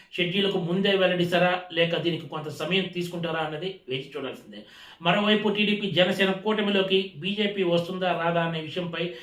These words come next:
ఇప్పటి వరకు స్పష్టత రాలేదు. బీజేపీ విషయంలో క్లారిటీ వస్తే టీడీపీ జనసేనలు తమ తమ అభ్యర్థులను వెంటనే ప్రకటించే అవకాశం ఉందనే చర్చ కూడా సాగుతోంది. వచ్చే ఎన్నికల్లో గెలుపు ప్రతిపక్ష తెలుగుదేశం పార్టీకి ఎంతో కీలకమనే విషయం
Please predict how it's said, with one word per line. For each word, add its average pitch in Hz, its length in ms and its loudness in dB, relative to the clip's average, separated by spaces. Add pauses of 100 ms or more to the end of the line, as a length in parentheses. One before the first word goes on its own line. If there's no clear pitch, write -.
(180)
ఇప్పటి 190 300 -4
వరకు 185 440 0
స్పష్టత 170 400 -4
రాలేదు. 135 480 -2 (100)
బీజేపీ 262 440 4
విషయంలో 226 360 6
క్లారిటీ 208 420 6
వస్తే 196 560 2
టీడీపీ 196 340 0
జనసేనలు 175 680 2 (220)
తమ 175 100 0
తమ 175 180 4
అభ్యర్థులను 190 840 4
వెంటనే 165 340 -2
ప్రకటించే 156 460 -6 (120)
అవకాశం 202 440 2
ఉందనే 180 220 0
చర్చ 170 300 -4
కూడా 165 380 0
సాగుతోంది. 113 460 -6 (640)
వచ్చే 226 320 6
ఎన్నికల్లో 226 340 8
గెలుపు 196 640 4
ప్రతిపక్ష 196 340 -2
తెలుగుదేశం 180 520 0
పార్టీకి 165 540 -2
ఎంతో 156 460 -4
కీలకమనే 180 520 2
విషయం 156 340 -4